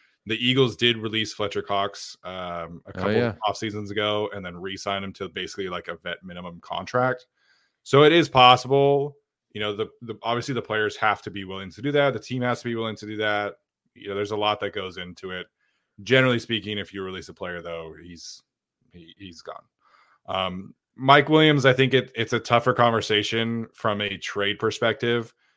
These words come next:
Speaker 1: Um, and I guess we can kinda lead here into the next slide. Um,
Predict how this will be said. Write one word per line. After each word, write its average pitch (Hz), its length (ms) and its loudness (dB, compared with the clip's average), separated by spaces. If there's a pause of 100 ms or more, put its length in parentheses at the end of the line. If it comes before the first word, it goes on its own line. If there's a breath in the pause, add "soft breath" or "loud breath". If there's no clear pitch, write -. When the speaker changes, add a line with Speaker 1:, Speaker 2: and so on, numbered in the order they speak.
(200)
Speaker 1:
Um, 95 340 -4
and 98 100 -8
I 101 60 -2
guess 104 200 -2
we 110 60 -4
can 101 180 -10
kinda 98 240 -6
lead 95 220 -10
here 98 260 -2
into 92 260 -12
the 90 120 -10
next 87 300 -14
slide. 104 420 0 (460)
Um, 87 500 -8